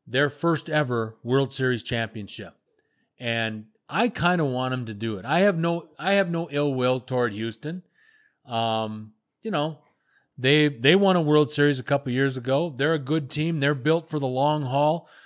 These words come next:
They're, they're gonna have a good team next year, and they're gonna have a good team the year after that, and they're well managed by A J Hinch. But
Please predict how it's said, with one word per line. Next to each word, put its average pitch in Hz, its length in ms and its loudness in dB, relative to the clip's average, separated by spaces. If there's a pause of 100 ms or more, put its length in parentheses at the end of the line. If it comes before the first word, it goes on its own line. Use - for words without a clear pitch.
(140)
They're, 147 280 -2
they're 135 220 -6
gonna 151 200 -2
have 147 440 0
a 120 60 -8
good 139 240 -2
team 139 220 -2
next 165 300 -2
year, 226 100 0
and 156 80 -4
they're 127 80 -4
gonna 123 200 -4
have 123 180 -2
a 113 40 -10
good 135 240 -2
team 143 240 -4
the 131 80 -2
year 139 180 2
after 139 300 2
that, 170 240 2
and 135 60 -10
they're 120 120 -2
well 135 280 0
managed 143 440 -2
by 127 140 0
A 139 200 2
J 135 260 0
Hinch. 170 340 -2 (380)
But 117 240 -6